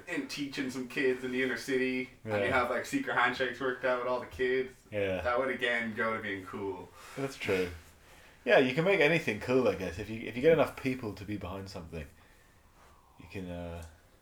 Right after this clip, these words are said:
Speaker 1: Make it cool, yeah.
Speaker 2: Yeah.
Speaker 1: It's like, what's that thing? You just need, the most important person isn't the guy who starts doing it, it's the second guy who joins in.
Speaker 2: Yeah.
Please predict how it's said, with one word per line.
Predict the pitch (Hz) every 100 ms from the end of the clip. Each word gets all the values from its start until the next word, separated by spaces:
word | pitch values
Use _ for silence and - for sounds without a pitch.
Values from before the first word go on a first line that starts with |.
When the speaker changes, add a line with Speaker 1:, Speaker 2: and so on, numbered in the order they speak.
| - - - - -
Speaker 1:
Make | 101 -
it | -
cool, | - - - - -
yeah. |
Speaker 2:
Yeah. | 143 92 - - - - -
Speaker 1:
It's | 123
like, | 120 113
what's | 131 131
that | 123 -
thing? | 101 92 85 -
You |
just | 95 -
need, | 110 104 92 - - - - - - - - _
the | 117
most | 113 - -
important | - 113 107 101
person | 107 101 -
isn't | 98 101 95
the | 95
guy | 82 95
who |
starts | - 101 87 -
doing | 139
it, | 151 - - - - - -
it's | -
the | 95
second | - 123 - 123
guy | 107 95 90
who | 92
joins | 87 95 90
in. | 98 90 - - - - 95
Speaker 2:
Yeah. | 90 85